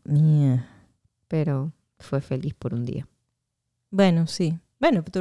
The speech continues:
Speaker 1: tú dejas a tus hijos ser felices siempre.
Speaker 2: Mm, sí. Mm. No
Speaker 1: Ay,
Speaker 2: siempre.
Speaker 1: digo. Bueno, pero la mayoría de las veces.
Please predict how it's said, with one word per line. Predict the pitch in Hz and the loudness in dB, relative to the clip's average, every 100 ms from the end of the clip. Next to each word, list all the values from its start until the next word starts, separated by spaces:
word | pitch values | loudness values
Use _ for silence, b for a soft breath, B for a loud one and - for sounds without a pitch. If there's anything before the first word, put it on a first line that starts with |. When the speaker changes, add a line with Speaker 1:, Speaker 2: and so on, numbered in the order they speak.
| 180 | -6
Speaker 1:
tú | - 190 | -2 2
dejas | 202 247 277 | 2 2 0
a | |
tus | 233 185 | 0 2
hijos | 185 180 220 | 2 2 0
ser | 240 226 | -2 -2
felices | 233 220 202 - 220 | -2 0 -2 -2 -4
siempre. | - 180 147 143 147 165 _ _ _ | -2 -2 -2 -2 -6 -8 _ _ _
Speaker 2:
Mm, | 208 208 202 | -4 -2 -2
sí. | 247 180 143 - _ _ | -2 -2 -2 -6 _ _
Mm. | 156 156 160 - _ _ _ _ _ _ _ | -6 -4 -6 -10 _ _ _ _ _ _ _
No | 160 | 0
Speaker 1:
Ay, | 170 | 0
Speaker 2:
siempre. | 160 151 139 | 2 0 -2
Speaker 1:
digo. | 131 131 143 170 | -6 -10 -12 -6
Bueno, | 170 160 156 196 | -2 -2 -2 -6
pero | 165 151 143 151 | -6 -8 -8 -4
la | 190 | -2
mayoría | 196 180 175 170 170 160 | 0 0 0 0 -2 -4
de | 190 | -4
las | 208 156 | -6 -8
veces. | 156 151 143 127 | -8 -8 -8 -12